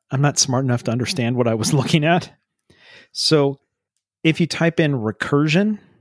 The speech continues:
which just repeats itself, right? Uh, I, you do that, and I was expecting all the results to repeat,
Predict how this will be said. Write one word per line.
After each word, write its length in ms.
which 240
just 260
repeats 420
itself, 420
right? 280
Uh, 520
I, 380
you 160
do 240
that, 380
and 120
I 60
was 160
expecting 480
all 100
the 100
results 460
to 80
repeat, 460